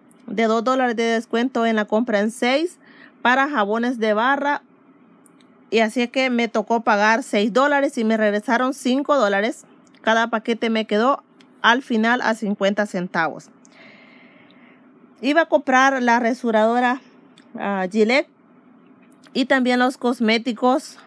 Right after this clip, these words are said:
de CoverGirl, pero regresaré mañana después que salga de mi trabajo a otro C V S que está muy cerca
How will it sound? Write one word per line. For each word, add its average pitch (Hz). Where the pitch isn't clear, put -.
de 226
CoverGirl, 277
pero 269
regresaré 214
mañana 226
después 226
que 214
salga 226
de 202
mi 196
trabajo 196
a 196
otro 202
C 240
V 214
S 254
que -
está 202
muy 196
cerca 269